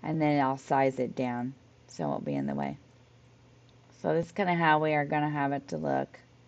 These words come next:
Hang on, I'll, I'll get it sized down so we can see it. This is awful big image, but if I, there we go.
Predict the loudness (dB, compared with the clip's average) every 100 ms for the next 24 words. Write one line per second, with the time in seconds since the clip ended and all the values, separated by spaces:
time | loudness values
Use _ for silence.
0 | -20 -20 -20 -20 -20 -20 -20 -16 -8 -6
1 | -2 0 -2 0 -2 0 -2 -2 -6 -12
2 | -20 -20 -20 -20 -20 -20 -20 -20 -20 -20
3 | -2 2 2 0 0 0 0 -4 -6 -6
4 | -8 -4 -4 -2 -2 -2 0 0 0 0
5 | -4 -6 -4 -2 0 0 -2 0 -2 -2
6 | -10 -20 -14 -2 0 4 4 4 -2 -20
7 | -20 _ -20 -20 -20 -10 -2 0 4 4
8 | 4 2 2 4 4 2